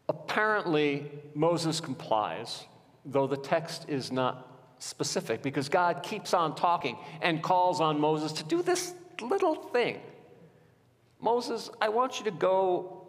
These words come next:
and deliver the Hebrews from slavery. Moses, go get your people. Just ask Pharaoh nicely, and it's all gonna be good, no problem." And Moses asks.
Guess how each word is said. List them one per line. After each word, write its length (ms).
and 260
deliver 680
the 60
Hebrews 500
from 120
slavery. 600
Moses, 340
go 160
get 360
your 120
people. 580
Just 340
ask 400
Pharaoh 400
nicely, 680
and 120
it's 100
all 180
gonna 140
be 140
good, 240
no 160
problem." 480
And 160
Moses 360
asks. 840